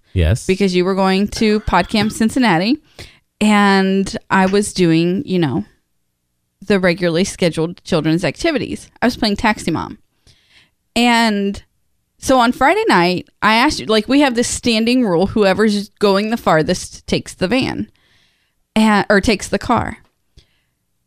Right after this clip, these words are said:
Speaker 2: And I asked you, I said, "Is it okay if I take the car because you're driving farther, but I'm driving more?" Right?
Speaker 1: Right.
Speaker 2: Okay. Um, and you said yes.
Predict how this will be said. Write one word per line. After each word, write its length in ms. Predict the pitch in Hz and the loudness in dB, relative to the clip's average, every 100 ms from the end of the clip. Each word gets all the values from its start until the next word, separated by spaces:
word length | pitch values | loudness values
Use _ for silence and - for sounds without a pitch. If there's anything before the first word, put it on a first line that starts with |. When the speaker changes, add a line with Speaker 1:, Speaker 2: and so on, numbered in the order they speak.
| _ - | _ -2
Speaker 2:
And 120 | 214 | 2
I 80 | 226 | 4
asked 320 | 302 403 - | 2 0 2
you, 80 | 196 | 2
I 40 | |
said, 200 | 202 208 | 2 0
"Is 160 | - 208 | 0 2
it 80 | 226 | 0
okay 220 | 240 247 | 2 2
if 100 | 233 | 4
I 120 | 294 | 2
take 200 | 440 262 | 2 0
the 80 | 220 | 0
car 220 | 202 180 | 2 2
because 300 | 185 214 196 | 2 0 0
you're 100 | 240 | 0
driving 480 | 208 226 285 392 262 | 2 2 4 4 2
farther, 300 | - 185 185 | 2 2 2
but 160 | 180 180 | 2 2
I'm 160 | 196 | 2
driving 440 | 185 175 170 175 180 | 2 2 2 2 4
more?" 440 | 160 - - 214 - _ _ _ _ _ _ _ _ _ | 2 0 -6 -10 -12 _ _ _ _ _ _ _ _ _
Right? 340 | - 170 190 - | -2 0 0 0
Speaker 1:
Right. 300 | 104 92 95 - | 2 4 2 2
Speaker 2:
Okay. 300 | 202 - - - _ - - - _ _ | 0 0 -4 -10 _ -18 -18 -20 _ _
Um, 500 | 208 202 175 156 160 - _ _ _ _ _ - | 4 4 2 0 -4 -8 _ _ _ _ _ -4
and 160 | 208 202 | 0 2
you 80 | 202 | 2
said 240 | 175 185 | 0 -2
yes. 400 | 170 - - - | -2 -8 -12 -20